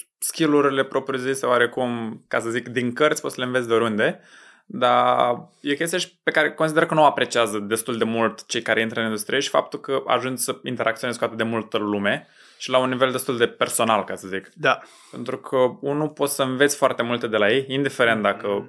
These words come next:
Speaker 2: Mhm.
Speaker 1: să zicem, cineva care muncește într-o corporație maxim de simplu sau are cinci business-uri și
Speaker 2: Da,
Speaker 1: et cetera,
Speaker 2: da.
Speaker 1: et cetera, uh, oferă foarte multă valoare și dacă cauți să,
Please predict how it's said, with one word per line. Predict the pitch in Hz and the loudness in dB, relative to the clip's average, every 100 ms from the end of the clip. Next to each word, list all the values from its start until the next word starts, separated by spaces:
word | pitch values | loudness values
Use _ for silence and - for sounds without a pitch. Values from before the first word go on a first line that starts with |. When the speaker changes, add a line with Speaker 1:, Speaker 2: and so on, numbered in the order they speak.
| - - | -16 -14
Speaker 2:
Mhm. | 131 117 | -14 -12
Speaker 1:
să | 110 | -10
zicem, | 110 113 107 101 101 _ _ _ | -4 -2 -2 -6 -12 _ _ _
cineva | - 131 120 | -8 0 0
care | 117 | 2
muncește | 117 113 110 | -2 -4 -6
într-o | 117 113 | -6 -4
corporație | 113 113 110 110 - 110 104 - - _ | -4 -2 0 0 2 2 0 -4 -20 _
maxim | 120 113 - | 0 0 -2
de | 113 | -2
simplu | 104 131 131 143 143 - _ | -2 -4 -2 0 0 -2 _
sau | - - 117 117 107 104 _ | -6 4 6 6 4 -4 _
are | 117 120 | 0 0
cinci | 120 123 | -2 -6
business-uri | 104 123 120 120 117 104 | -2 -2 0 0 0 0
și | 117 110 110 | -2 -2 -2
Speaker 2:
Da, | 107 143 - _ | -2 -4 -4 _
Speaker 1:
et | - | -10
cetera, | 120 131 | -6 -6
Speaker 2:
da. | - | -2
Speaker 1:
et | 113 | -2
cetera, | 113 - 127 190 - _ _ _ _ | -2 -2 -2 -2 -8 _ _ _ _
uh, | - 131 135 - | -4 2 2 2
oferă | - 135 - 160 | -4 -6 0 2
foarte | 156 - 156 147 151 | 2 0 2 2 0
multă | 143 139 | -2 2
valoare | 131 135 110 | 4 6 4
și | 104 | 2
dacă | 113 110 | -2 -2
cauți | 107 127 131 139 135 | 0 4 4 4 2
să, | - | 2